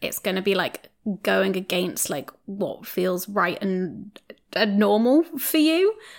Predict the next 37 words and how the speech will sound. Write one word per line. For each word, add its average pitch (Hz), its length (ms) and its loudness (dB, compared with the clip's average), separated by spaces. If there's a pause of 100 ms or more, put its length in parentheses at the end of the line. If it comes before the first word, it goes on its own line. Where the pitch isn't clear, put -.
(600)
'cause 226 120 2
that's 214 220 2
not 233 120 0
gonna 220 160 -2
stick. - 600 -2 (140)
Like, 208 180 -2
that's 202 200 0
not 214 180 0
gonna 208 140 0
be 196 140 0
a 185 60 0
habit 185 340 -2
that 165 120 -4
you'll 185 240 -6 (140)
be 185 120 -2
able 185 180 -4
to, - 140 -8
that 160 160 -6
will 185 160 -6
last, 180 340 -6
like, - 200 -6 (180)
long 185 260 0
term. 185 320 -4
So, 185 180 -2
yeah, 165 280 -4 (340)
Thing-, 320 260 4
things 330 340 4
emerge. 233 760 4 (120)
You 247 100 -2
can 262 120 2
make, 254 160 2
like, 247 160 -2
small 214 200 2
tweaks 220 340 -2
here 214 180 0
and 208 120 2
there. 190 280 -2